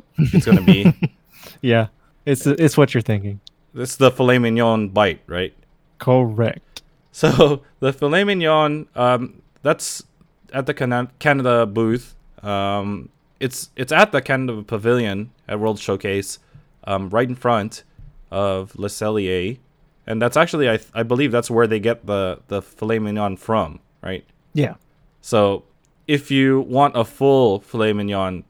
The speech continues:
Speaker 1: you can, uh, make some dining reservations at Le Cellier, and it's gonna be there. <laughs>
Speaker 2: Mm-hmm.
Speaker 1: But, um, what, what sticks out to you about the, the filet mignon that makes you wanna repeat it, basically?
Speaker 2: Well, for one thing, the sauce that it comes with is just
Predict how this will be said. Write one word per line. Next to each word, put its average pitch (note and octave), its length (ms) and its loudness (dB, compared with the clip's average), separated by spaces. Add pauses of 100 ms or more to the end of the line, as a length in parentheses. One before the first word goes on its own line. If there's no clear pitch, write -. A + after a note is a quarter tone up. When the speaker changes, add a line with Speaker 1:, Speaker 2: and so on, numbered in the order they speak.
(220)
Speaker 1:
you G#2 120 -10
can, G#2 300 -4
uh, G2 180 -2
make G#2 200 -4
some B2 160 -4
dining B2 300 2
reservations G#2 640 -6
at G2 240 -6
Le G#2 80 -6
Cellier, G2 540 -4
and F#2 240 -8 (560)
it's - 120 -18
gonna B2 100 0
be G#2+ 140 -2
there. F#2 340 -4 (140)
<laughs> D#3 160 2 (760)
Speaker 2:
Mm-hmm. B2+ 420 0 (500)
Speaker 1:
But, C#3+ 260 2
um, C3 600 4
what, C#3 440 2 (440)
what D#3+ 260 0
sticks - 260 -4
out C#3+ 360 4
to - 100 -6
you C3+ 260 2
about A2+ 360 2
the, G#2 360 0
the A2+ 100 -8
filet C3+ 240 2
mignon A#2+ 380 0
that G2+ 240 -6
makes A2+ 260 -8
you G#2 360 -2 (280)
wanna A2 240 0
repeat A2 380 -2
it, - 200 -8
basically? F2+ 500 -8 (280)
Speaker 2:
Well, D3+ 220 6
for E3+ 180 -2
one G3+ 200 2
thing, C3 320 -2
the B2+ 80 -4
sauce E3 420 -4
that B2 140 -4
it A#2 100 -6
comes B2 260 -6
with B2 240 -6
is A#2 80 -10
just - 200 -16